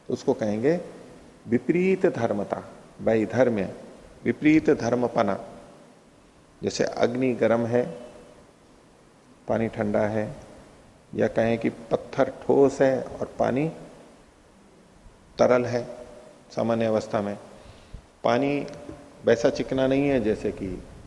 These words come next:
घी चिकना होता है, दूध और पानी में देखेंगे, कोई दूध सफेद होता है, पानी सफेद नहीं होता है।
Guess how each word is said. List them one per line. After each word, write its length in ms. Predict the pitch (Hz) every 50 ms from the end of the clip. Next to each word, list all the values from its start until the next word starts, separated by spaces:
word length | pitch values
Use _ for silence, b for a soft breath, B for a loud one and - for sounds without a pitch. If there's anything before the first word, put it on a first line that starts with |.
| - 90
घी 120 | 98 120 131
चिकना 340 | - 139 123 - 135 127 127
होता 300 | 123 123 113 - 123 120
है, 120 | 123 - - - - - - - -
दूध 240 | 110 131 135 139 135
और 120 | 123 113
पानी 320 | 113 - 127 123 127 139 139
में 180 | 139 139 135
देखेंगे, 460 | 120 127 123 - 143 135 131 131 131 -
कोई 400 | - - - - - - 120 117
दूध 200 | 113 127 127 -
सफेद 420 | - - 113 - - 143 143 131
होता 240 | 135 131 - 135 131
है, 60 | 123
पानी 500 | - - 123 117 120 131 135 139 - - - -
सफेद 360 | - - - - 101 95 104
नहीं 160 | 110 113 113
होता 220 | 113 107 - 117
है। 140 | 110 110 -